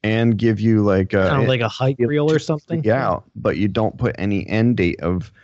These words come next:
Speaker 1: twenty sixteen spring
Speaker 2: Yeah, as
Speaker 1: tw-
Speaker 2: long as you don't put a date. I mean, it gets you hyped. You know, just like with, uh, like Kelk was saying, Sea of Thieves or Cuphead or something like that.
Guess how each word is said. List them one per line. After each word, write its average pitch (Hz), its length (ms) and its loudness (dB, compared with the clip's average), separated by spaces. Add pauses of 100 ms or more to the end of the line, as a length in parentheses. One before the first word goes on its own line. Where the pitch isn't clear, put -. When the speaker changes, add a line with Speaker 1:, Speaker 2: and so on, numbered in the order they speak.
(420)
Speaker 1:
twenty 80 320 -4
sixteen 71 920 -2
spring 90 420 0
Speaker 2:
Yeah, 127 180 2
as 131 60 2
Speaker 1:
tw- 165 40 0
Speaker 2:
long 262 160 2
as 294 80 4
you 311 60 4
don't 247 180 0
put 214 160 0
a 165 60 4
date. 143 460 2
I 147 40 -4
mean, 147 180 0
it 156 120 0
gets 196 220 -2
you 170 80 -2
hyped. 131 500 -2 (840)
You 123 80 -6
know, 123 200 2
just 135 280 -4
like 151 260 -2
with, 135 340 -2
uh, 131 300 -2
like 120 160 -6
Kelk 147 240 -2
was 131 120 -6
saying, 113 200 -6
Sea 139 240 -2
of 117 120 -4
Thieves 127 300 -2
or 107 120 -6
Cuphead 92 720 -6
or 90 120 -8
something 90 460 -12
like 90 200 -12
that. 92 340 -6